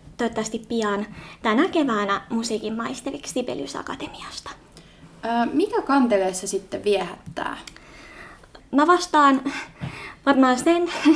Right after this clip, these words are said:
Speaker 1: <laughs> sen, mitä yleensä kaikki muutkin vastaa, kun tätä kysytään, että Kanteleessa on vaan niin ihana ääni. Ja sitten mua viehättää Kanteleen monipuolisuus, se, että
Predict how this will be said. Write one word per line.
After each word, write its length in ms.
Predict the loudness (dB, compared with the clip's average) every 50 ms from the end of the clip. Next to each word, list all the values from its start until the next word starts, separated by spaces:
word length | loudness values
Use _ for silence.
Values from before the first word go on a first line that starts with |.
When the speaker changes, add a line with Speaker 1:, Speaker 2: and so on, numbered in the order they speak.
| 8 6 6 6 0
Speaker 1:
<laughs> 580 | -10 -8 -6 -6 -6 -6 -8 -8 -6 -4 2
sen, 180 | 4 6 8 8
mitä 240 | 6 6 6 6 6
yleensä 320 | 6 6 4 2 -2 -4
kaikki 320 | -2 0 0 0 0 0 2
muutkin 340 | 2 2 2 4 2 2
vastaa, 400 | 4 2 2 2 0 0 0 2
kun 120 | 0 -2 -4 -4
tätä 200 | -4 -4 -4 -2
kysytään, 760 | -2 -2 -2 0 -2 -2 0 0 0 2 2 2 0 -2 -6 -12 -14 -12 -12 -12 -10 -4 -2
että 180 | -2 -2 2
Kanteleessa 500 | 2 4 4 4 4 2 2 0 2 2
on 140 | 2 2 4
vaan 180 | 6 6 6 6
niin 180 | 6 4 2
ihana 400 | 0 0 0 0 0 0 0 0 0
ääni. 520 | 0 -2 -2 -4 -6 -6 -8 -10 -10 -12 -16 -20 -20 _ _ _ _ _ _ -20 _ _ _ _ _ _ _ -20 -16 -6 0
Ja 380 | 2 4 4 6 6 4 4 2 0 0 2
sitten 260 | 2 4 4 2 2
mua 180 | 4 2 2 2
viehättää 400 | 0 0 0 -2 -2 -2 -2 0
Kanteleen 440 | 0 0 0 0 0 0 0 -2
monipuolisuus, 920 | -2 -2 -2 -2 0 2 4 4 4 4 4 4 4 4 4 4 0 -2 -10 -12 -16 -16 -16 -16 -16 -18 -18 -18 -14 -6
se, 280 | 2 4 4 6 4
että 340 | 2 2 2 2 4 2